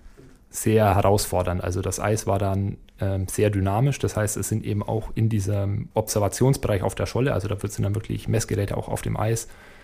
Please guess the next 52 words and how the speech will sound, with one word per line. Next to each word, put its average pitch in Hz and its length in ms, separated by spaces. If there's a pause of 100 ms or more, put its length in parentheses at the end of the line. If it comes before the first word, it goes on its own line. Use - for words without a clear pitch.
(140)
war 98 100
es 107 100
eben 107 160
sehr 95 160
dynamisch. 92 380
Also 92 160
da 92 80
sind 104 140
auch 104 160
wieder 95 280
sehr 101 180
viele 98 220
Risse 127 220
entstanden, 110 600
Rinnen. 127 420 (500)
Und 101 120
dann 95 160
haben 107 140
sie 101 120
die - 320
wieder 101 180
zusammengeschoben. 120 800
Es 101 160
gab 98 140
wieder 95 160
Presseisrücken 110 720
und 101 100
so. 104 80
Und 98 120
da 92 60
musste 101 260
man, 101 420
äh, 107 260
ständig, 104 640 (840)
ähm, 95 280
ständig 104 360
auf 92 120
der 104 120
Hut 123 140
sein 104 300
und 104 100
ständig 101 240
aufmerksam 98 400
sein, 98 240
damit 98 240
eben 95 220
die, 95 280
die 95 140
Daten 101 340
auch, 95 360 (280)
äh, 101 80
von 104 240